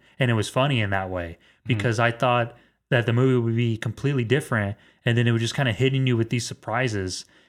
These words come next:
Speaker 1: and then giving you foreshadows as to what would happen next. And I thought it did a very good job with, like, uh, going back and forth between that, and just didn't expect it is all.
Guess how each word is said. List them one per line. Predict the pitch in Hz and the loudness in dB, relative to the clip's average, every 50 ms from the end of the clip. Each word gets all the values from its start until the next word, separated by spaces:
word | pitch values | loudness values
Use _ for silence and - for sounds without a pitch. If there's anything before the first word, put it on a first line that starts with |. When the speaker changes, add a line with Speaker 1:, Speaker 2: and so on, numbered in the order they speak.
| _ _ - | _ _ -2
Speaker 1:
and | 127 117 104 | -2 0 2
then | 113 110 107 107 107 | 2 0 0 0 0
giving | 120 120 120 123 | 0 0 0 0
you | 120 113 | 0 -2
foreshadows | 110 - - 127 123 127 117 - 131 113 110 107 110 104 107 | -2 -2 -2 -2 0 0 0 0 0 2 2 2 0 0 0
as | 107 98 - | -2 -4 -4
to | - 113 | -4 -4
what | 110 113 101 | -2 -2 -2
would | 104 82 | -2 -2
happen | 104 113 110 - 98 98 | -2 -2 -2 -4 -4 -4
next. | 101 104 110 107 - - - - - _ - - - - - | -2 0 0 0 -2 -6 -12 -18 -20 _ -20 -20 -20 -10 -4
And | - 123 | 0 0
I | 123 139 | 0 2
thought | 208 226 | 2 2
it | 202 135 | 2 2
did | 123 127 | 2 2
a | 120 | 2
very | 110 120 123 123 | 2 2 2 0
good | 107 - 135 120 110 | 2 0 0 0 0
job | 101 104 98 107 117 104 | 2 2 4 4 2 2
with, | 113 104 - | 0 -2 -2
like, | 120 104 95 92 - - - _ - - - - _ _ _ _ - | -2 -4 -4 -4 -10 -20 -20 _ -20 -20 -20 -20 _ _ _ _ -4
uh, | - 135 110 104 104 | -2 0 0 0 0
going | 98 127 127 127 117 | 2 2 2 2 2
back | 113 127 113 107 - | 2 0 0 0 -2
and | 110 - | -6 -6
forth | - 113 110 110 - | -4 -4 -4 -4 -4
between | - 107 - - 104 98 92 95 | -6 -8 -6 -6 -6 -6 -4 -4
that, | 92 90 90 92 95 - _ _ _ _ _ _ _ - | -4 -4 -4 -6 -8 -10 _ _ _ _ _ _ _ -4
and | 120 104 101 98 98 95 95 92 90 90 90 - _ _ _ _ _ _ _ _ _ _ _ - | -2 0 0 0 0 -2 -2 -4 -6 -8 -10 -14 _ _ _ _ _ _ _ _ _ _ _ -8
just | 123 117 120 - - | -4 -2 -2 0 2
didn't | 156 156 135 107 | 2 2 2 0
expect | 98 - - 110 104 98 - | -2 -2 -2 -2 -2 0 -2
it | 104 95 | -4 -4
is | 95 90 90 | -4 -4 -4
all. | 90 85 82 82 | -4 -6 -6 -8